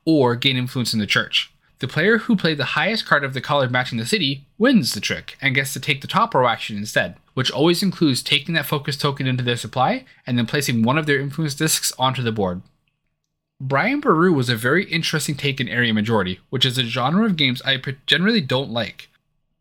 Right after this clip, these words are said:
I did enjoy some of the choices from playing a low-ish card and hoping that you'll win the trick, but also being prepared for the likely event that someone else will take the trick from you.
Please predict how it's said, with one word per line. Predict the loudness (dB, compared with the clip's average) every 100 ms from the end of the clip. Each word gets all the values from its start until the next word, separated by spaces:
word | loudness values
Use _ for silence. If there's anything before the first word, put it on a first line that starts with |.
| _ _ _ _ _ _ _ _ _ _ _ _ -4
I | -2
did | 0 0
enjoy | 0 0
some | 0 -2 0
of |
the | -2
choices | 0 -2 -2 -4 -2 -4 -8 -8
from | -2 0
playing | 0 0 -2
a | -2 -2 -2
low-ish | -4 -2 0 0 0 0 0
card | 0 0 0
and | -4
hoping | -4 -2 -2
that | -2 0
you'll | 0
win | 2 0
the | 0
trick, | 0 0 0
but | -4
also | -2 -2 -2
being | -2 -4
prepared | -6 -2 -2 -2
for |
the | -2 -2 -6 -4
likely | -4 -2 -2
event | -2 -4
that | -6
someone | -6 -4
else | -4 -4
will | -6
take | -6 -8
the |
trick | -8 -4
from | -2 -2
you. | -4